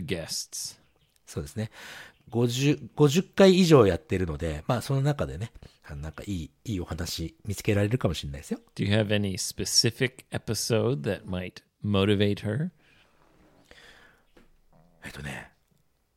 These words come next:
Speaker 2: もうマジでこれ正直に言うと、マジで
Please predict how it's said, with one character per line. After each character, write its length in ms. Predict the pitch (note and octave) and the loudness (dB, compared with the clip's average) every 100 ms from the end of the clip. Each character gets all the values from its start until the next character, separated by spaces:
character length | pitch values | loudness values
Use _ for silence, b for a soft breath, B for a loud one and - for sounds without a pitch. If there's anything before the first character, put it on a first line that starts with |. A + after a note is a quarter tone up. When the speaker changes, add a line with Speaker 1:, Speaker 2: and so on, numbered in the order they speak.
| _ _ _ | _ _ _
Speaker 2:
も 100 | - | -16
う 40 | - - _ | -16 -18 _
マ 220 | - F#2 A#2 | -10 -6 -4
ジ 160 | - | -6
で 100 | E2+ | -8
こ 140 | - D2 | -12 -10
れ 60 | |
正 260 | - - E2 | -6 -2 0
直 340 | - - D2 | 0 0 -4
に 80 | C2 | -12
言 80 | B1 | -16
う 20 | |
と、 160 | - B1 | -16 -14
マ 200 | C#2+ E2+ | -8 -4
ジ 140 | G#2 | -4
で 80 | D#2 | -4